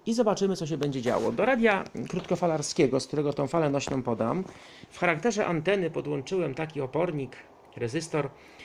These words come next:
pięćdziesiąt ohmów. To są właściwie dwa rezystory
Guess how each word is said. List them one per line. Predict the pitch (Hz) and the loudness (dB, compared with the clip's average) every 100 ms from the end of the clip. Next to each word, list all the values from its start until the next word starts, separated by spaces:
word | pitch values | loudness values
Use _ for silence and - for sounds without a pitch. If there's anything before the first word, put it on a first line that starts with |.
| - - - - - - - - 110 | -20 -20 -20 -20 -20 -20 -18 -14 -12
pięćdziesiąt | 131 131 160 165 | -6 -4 -2 0
ohmów. | 131 104 107 147 - - - - | 2 2 0 -2 -8 -18 -20 -20
To | - | -8
są | 139 | -2
właściwie | 120 120 135 127 | -2 -2 0 0
dwa | 113 147 | 4 4
rezystory | 156 127 117 139 139 123 | 4 2 -2 2 4 4